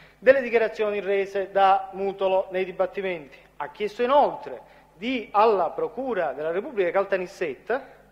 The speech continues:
di trasmettere all'ufficio della Procura della Repubblica di Palermo anche lì tutti i verbali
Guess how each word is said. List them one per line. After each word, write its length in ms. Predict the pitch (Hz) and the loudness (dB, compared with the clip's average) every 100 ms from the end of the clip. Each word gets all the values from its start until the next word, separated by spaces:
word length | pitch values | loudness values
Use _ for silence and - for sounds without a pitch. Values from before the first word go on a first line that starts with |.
| _ _ | _ _
di 260 | - 233 247 | -10 -8 -4
trasmettere 840 | 208 233 240 285 226 - 156 135 - | -2 -2 -2 -4 -4 -6 -8 -8 2
all'ufficio 800 | 240 220 185 160 - 233 190 151 | 4 4 2 -8 -12 -12 -10 -6
della 140 | 143 | -6
Procura 240 | 180 247 | -4 -2
della 80 | 190 | -2
Repubblica 280 | 214 269 330 | -4 -8 -6
di 60 | 339 | -2
Palermo 540 | 359 311 262 247 - | 0 -2 -4 -8 -8
anche 380 | - 254 208 196 | -2 -2 -2 -6
lì 340 | 208 262 254 226 - _ | -8 -6 -10 -12 -20 _
tutti 280 | 302 285 - | -10 -10 -6
i 20 | |
verbali 680 | 214 214 208 233 185 151 135 | -2 0 4 4 4 2 -6